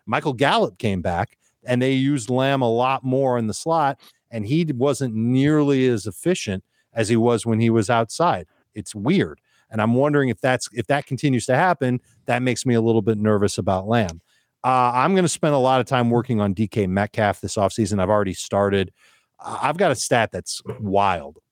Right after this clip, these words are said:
First half of the year, those first eight games when D K Metcalf was on fire, second year in a row, by the way, where he was awesome in the first eight games of the year, he converted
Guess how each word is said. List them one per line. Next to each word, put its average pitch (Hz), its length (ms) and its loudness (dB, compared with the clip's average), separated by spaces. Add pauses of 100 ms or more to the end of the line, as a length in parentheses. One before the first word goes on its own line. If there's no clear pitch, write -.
First 180 280 0
half 160 220 2
of 151 40 -2
the 123 80 2
year, 110 160 4
those 90 160 -2
first 156 320 0
eight 139 140 0
games 123 280 2
when 98 120 0
D 120 120 0
K 120 140 2
Metcalf 110 400 2
was 98 140 -6
on 113 180 0
fire, 95 480 -8 (200)
second 294 340 0
year 226 80 4
in 139 80 4
a 120 40 4
row, 123 200 2
by 101 160 2
the 85 80 -2
way, 82 180 -4 (240)
where 135 100 2
he 123 40 4
was 113 140 0
awesome 120 400 0
in 110 40 4
the 98 80 2
first - 340 0
eight 117 200 0
games 110 260 2
of 95 80 -6
the 95 80 2
year, 107 260 4 (840)
he 226 200 2
converted 170 1000 0